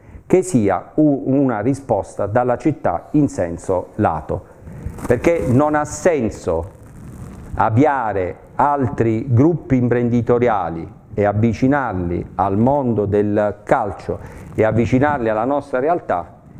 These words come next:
se tra due anni o tre anni ci ritroveremo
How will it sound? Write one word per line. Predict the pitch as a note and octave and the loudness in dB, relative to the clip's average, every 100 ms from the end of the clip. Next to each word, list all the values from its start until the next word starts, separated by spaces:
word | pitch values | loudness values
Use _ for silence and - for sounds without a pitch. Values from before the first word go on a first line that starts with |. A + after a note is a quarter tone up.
| - | -20
se | - - - E3+ A#2+ - - - - - | -18 -4 0 2 0 -4 -12 -18 -14 0
tra | B2 | 2
due | B2+ C3+ D3+ | 4 4 4
anni | C3 F2+ F2+ G2 - - | 0 -4 -6 -8 -8 0
o | C3+ | 0
tre | - E3+ | 2 0
anni | A2 E2+ F2+ G2 - | 0 -4 -6 -10 -4
ci | - | 0
ritroveremo | C3+ C3 C#3+ C3 G2 E2 | 2 2 2 2 0 -4